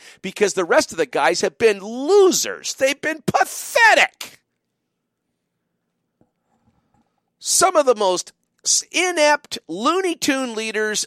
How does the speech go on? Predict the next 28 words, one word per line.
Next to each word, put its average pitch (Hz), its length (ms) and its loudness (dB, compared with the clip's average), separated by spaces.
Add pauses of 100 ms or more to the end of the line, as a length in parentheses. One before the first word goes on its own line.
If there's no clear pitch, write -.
I 180 140 4
think 196 320 -2
that - 160 -4
the 139 80 -4
world 170 360 -4
has 165 140 -6
ever 143 220 -4
seen, 113 400 -8 (160)
at 120 100 -10
least 170 240 -8
in 131 80 -16
my 123 160 -8
lifetime. 92 520 -12 (680)
So - 200 0
when 185 140 -2
I 285 160 -2
say 175 500 2 (140)
that 170 120 0
I 185 100 2
think 196 160 -8
Stephen 214 320 -10
Harper's, 180 460 -4
uh, 151 160 -8
Harper's 151 320 -2
the 135 80 -6
best 185 240 -2
prime 156 240 -2
minister 120 480 -10